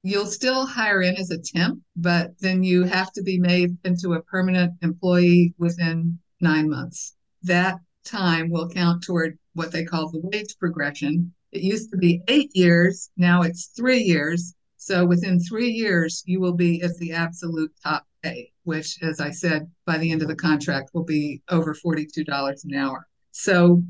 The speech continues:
there's still a wage progression. It'll take you a little bit of time to get to the top wage, three years, but you can get there, whereas in the past, you could never get there.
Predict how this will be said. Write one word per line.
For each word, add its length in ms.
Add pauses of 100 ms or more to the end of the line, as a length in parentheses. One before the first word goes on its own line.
(240)
there's 260
still 300
a 80
wage 460
progression. 1120
It'll 200
take 300
you 360
a 40
little 220
bit 140
of 160
time 560
to 100
get 220
to 100
the 100
top 340 (160)
wage, 460
three 220
years, 460 (580)
but 300 (180)
you 160
can 400
get 260
there, 360
whereas 380
in 100
the 100
past, 420
you 100
could 180
never 320
get 200
there. 200